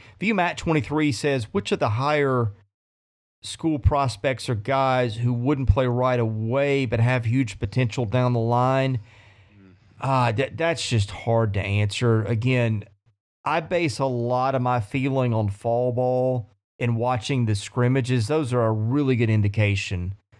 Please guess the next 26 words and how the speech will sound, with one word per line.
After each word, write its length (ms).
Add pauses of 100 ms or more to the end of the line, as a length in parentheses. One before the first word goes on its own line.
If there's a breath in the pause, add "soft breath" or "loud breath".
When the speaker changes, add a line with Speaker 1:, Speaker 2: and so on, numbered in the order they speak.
(200)
Speaker 1:
The, 160
the, 340
those 240
al-, 380
almost 360
always 360
been 160
a 40
good 120
harbinger 540
to 80
me 580 (380 soft breath)
of 100
what's 280
coming. 600
And, 80
and 160
it's 100
just 160
hard 280
for 80
me 120
to 80
make 220
that 160
statement 880